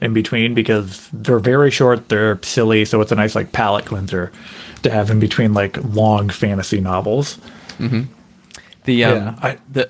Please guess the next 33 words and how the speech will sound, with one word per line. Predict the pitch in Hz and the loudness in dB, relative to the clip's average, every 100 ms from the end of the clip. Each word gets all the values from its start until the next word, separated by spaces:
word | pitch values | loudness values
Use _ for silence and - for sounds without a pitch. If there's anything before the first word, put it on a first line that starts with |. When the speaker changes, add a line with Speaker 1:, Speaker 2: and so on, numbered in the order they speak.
| - | 0
Speaker 1:
I'm | 170 | 0
Speaker 2:
the, | - | 2
Speaker 1:
surprised | 226 196 | 2 2
Speaker 2:
the | 131 | 2
Speaker 1:
there's | 139 120 | 0 0
a, | 104 98 92 - - | -2 -4 -10 -18 -6
there's | 127 113 | -4 -4
a | |
game, | 104 113 113 147 95 95 - - | -6 -4 0 0 -2 -8 -10 -2
like | 117 107 | -2 0
Speaker 2:
Yeah. | 147 156 | 0 2
Speaker 1:
PlayStation | 165 147 131 | 4 2 0
one? | 107 120 214 262 - - - | 0 2 0 -2 -14 -12 -4
Speaker 2:
Yes, | 127 107 - - - | 0 0 -2 -6 -2
yes. | 113 - - - | 0 -2 -6 -2
Uh, | 113 101 | 0 0
I | 110 | 0
think | 120 | -2
it | 107 | -2
Speaker 1:
Wow. | |
Speaker 2:
came | 113 107 | 0 0
out | 101 | 2
in | |
ninety-five | 98 98 92 95 95 | 0 -2 0 0 0
or | |
ninety-six. | 92 92 90 101 95 113 | 0 -2 -2 -2 -2 -2
It's, | 113 127 | -2 -2
it's | 123 | 0
a | 139 127 | 0 0
point | - 151 - | 0 -2 0
and | 170 | -2
click | - 127 123 - | -2 -4 -4 -2
game, | 165 196 233 | 0 0 -4